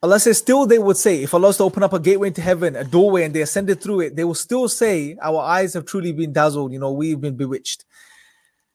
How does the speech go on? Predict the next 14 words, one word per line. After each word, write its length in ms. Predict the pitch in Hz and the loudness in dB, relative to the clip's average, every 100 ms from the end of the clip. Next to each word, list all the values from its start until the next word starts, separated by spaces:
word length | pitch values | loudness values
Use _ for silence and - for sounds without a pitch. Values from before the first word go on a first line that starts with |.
| _ _ - | _ _ -2
And 100 | 160 | 4
then 120 | 196 | 6
Allah 200 | 185 196 | 6 6
says, 200 | 196 196 | 4 0
"Indeed, 460 | 170 160 196 220 202 | 0 -2 -2 -2 -2
we 140 | 175 | -2
have 160 | 151 - | -2 -2
placed 300 | 185 185 - | -4 -2 -4
constellations 800 | 175 151 160 147 165 - 160 139 | -8 -6 -4 -2 -4 -6 -8 -10
in 80 | |
the 100 | 127 | -8
sky 460 | 120 - 139 135 135 | -10 -6 -4 -4 -4
and 120 | - 123 | -8 -8
adorned, 580 | 123 120 143 147 143 | -8 -4 -2 -2 -4